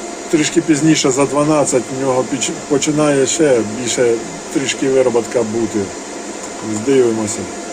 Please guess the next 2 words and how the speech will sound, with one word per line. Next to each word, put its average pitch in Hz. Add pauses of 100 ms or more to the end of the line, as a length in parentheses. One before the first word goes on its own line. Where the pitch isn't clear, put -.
(3500)
П'ятнадцять 123
хвилин. 170